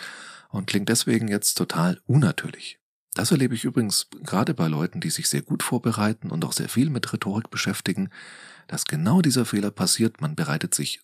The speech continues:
zu gut vor und verkennt diesen Unterschied zwischen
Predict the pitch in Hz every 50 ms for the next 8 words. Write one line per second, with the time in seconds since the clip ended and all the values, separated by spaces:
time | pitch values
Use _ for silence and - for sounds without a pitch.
0 | - - - 226 - 226 202 - - - 170 151 156 - - - - - - -
1 | - - - - - - _ _ - - 104 101 104 95 - - - _ _ _
2 | _ _ _ _ _ _ _ _ _ _ _ _ _ _ _ _ - - - -
3 | 110 101 - - 135 131 160 175 - - - 120 95 - - - 131 135 139 117
4 | - - 123 117 - - - - - - 104 98 - 98 95 87